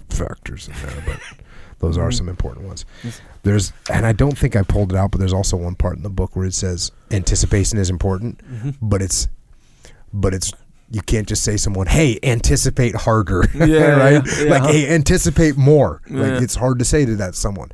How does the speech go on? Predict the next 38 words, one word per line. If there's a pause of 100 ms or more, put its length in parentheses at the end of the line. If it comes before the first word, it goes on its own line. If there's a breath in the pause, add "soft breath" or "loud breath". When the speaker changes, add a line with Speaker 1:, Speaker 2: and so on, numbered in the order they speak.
(320 loud breath)
Speaker 2:
Wow.
Speaker 1:
Someone's
gotta
have
experience.
Someone's
gotta
Speaker 2:
Yeah,
Speaker 1:
have
Speaker 2:
yeah.
Speaker 1:
the
mindset
for
it.
They
gotta, (240)
they
gotta
free
their
mind
and
open
their
mind
so
that
they
can (380 loud breath)
be (240 loud breath)
aware
of
little (320 loud breath)
nuances
that
are
happening
and